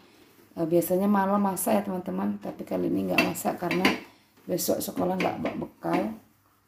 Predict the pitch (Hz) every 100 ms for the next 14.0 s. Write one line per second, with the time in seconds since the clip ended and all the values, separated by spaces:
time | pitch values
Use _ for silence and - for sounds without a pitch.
0 | _ 165 156 160 175 156 151 151 - _
1 | _ _ _ - - - - 185 - 165
2 | 156 160 165 180 - - 160 - - 151
3 | 165 156 147 131 - _ 160 - - -
4 | - 160 156 156 151 151 147 - 147 -
5 | _ _ _ - _ _ _ - 175 175
6 | 170 165 175 220 - _ _ _ _ -
7 | _ _ _ _ _ - - _ _ -
8 | 208 208 214 220 214 - - - 208 202
9 | 185 180 214 214 208 202 202 208 214 -
10 | 165 160 156 - 170 170 165 180 165 -
11 | 156 170 190 202 - 202 190 - - 165
12 | 165 165 151 - _ _ _ _ - 165
13 | 160 156 156 156 165 220 220 220 214 -